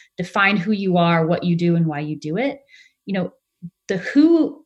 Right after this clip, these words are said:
of who you are, the why of who you are really shouldn't change. You know, that golden circle, Simon Sinek, you know, the, that meat, that core identity is probably not gonna change regardless of what type of crisis we're in right now. It might just be that the what is changing a little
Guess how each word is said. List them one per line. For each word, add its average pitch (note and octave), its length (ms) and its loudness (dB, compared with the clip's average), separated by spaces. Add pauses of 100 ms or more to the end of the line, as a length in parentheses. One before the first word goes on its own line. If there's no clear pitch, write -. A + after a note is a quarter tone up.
(100)
of F3 140 -4
who F3+ 140 -4
you D#3+ 220 -4
are, C#3 500 -10
the F3+ 80 -2
why G#3+ 400 2
of F3 240 0
who F3 100 -6
you D3+ 240 -4
are C#3 200 -6
really G#3+ 280 4
shouldn't D#3 340 -6
change. C#3+ 460 -6
You E3+ 40 -6
know, D3+ 100 -4
that D#3+ 300 -4
golden F#3 280 0
circle, F3+ 380 -2
Simon E3+ 320 0
Sinek, E3+ 400 0 (100)
you E3+ 40 -4
know, E3 120 -2
the, D3 220 -6
that D3+ 200 -6
meat, G3+ 500 0 (120)
that E3 240 -4
core G3 240 -2
identity F#3+ 560 -2 (360)
is A3 120 -4
probably C4+ 420 0
not F#3+ 180 0
gonna F3+ 160 -2
change E3+ 380 -2
regardless E3 540 -4
of D#3 80 -10
what D#3+ 180 -4
type E3+ 220 -10
of D#3 120 -14
crisis D#3 480 -12
we're D3+ 100 -12
in C#3+ 180 -10
right C#3 180 -14
now. G#3 340 -6 (360)
It D#3+ 100 -6
might F#4+ 280 0
just A#3 220 -6
be F3 140 -4
that D#3+ 160 -6 (440)
the E3 80 -10
what D3 340 -8 (400)
is E3 160 -10
changing D3+ 420 -6
a C#3 60 -8
little C#3 240 -10